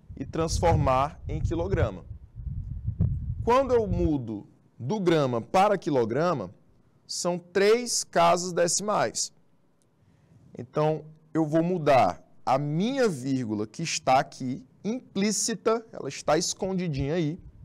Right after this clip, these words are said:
depois do último zero, e ela vai saltar três casas decimais para a esquerda, tá?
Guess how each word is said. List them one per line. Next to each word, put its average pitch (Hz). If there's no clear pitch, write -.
depois 123
do 117
último 127
zero, 147
e -
ela 143
vai 139
saltar 156
três 202
casas 151
decimais 139
para 139
a 135
esquerda, 110
tá? 113